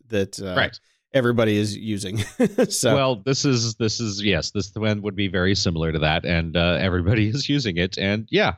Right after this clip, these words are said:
Speaker 2: why bother? You know, I mean, we're talking movies that are still just in theaters.
Speaker 1: Yeah.
Speaker 2: Uh, we're, we're talking every episode of every show on every channel, and within seconds, with ever, without there ever being a problem. And here it is on sale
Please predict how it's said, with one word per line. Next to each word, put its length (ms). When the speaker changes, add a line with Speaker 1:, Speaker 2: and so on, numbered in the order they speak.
Speaker 2:
why 240
bother? 580
You 100
know, 300
I 100
mean, 220
we're 140
talking 440
movies 380
that 140
are 80
still 240
just 260
in 60
theaters. 540
Speaker 1:
Yeah. 260
Speaker 2:
Uh, 200
we're, 180
we're 100
talking 320
every 340
episode 420
of 120
every 260
show 280
on 160
every 260
channel, 480
and 560
within 260
seconds, 560
with 160
ever, 380
without 300
there 120
ever 200
being 180
a 60
problem. 420
And 280
here 200
it 80
is 180
on 260
sale 600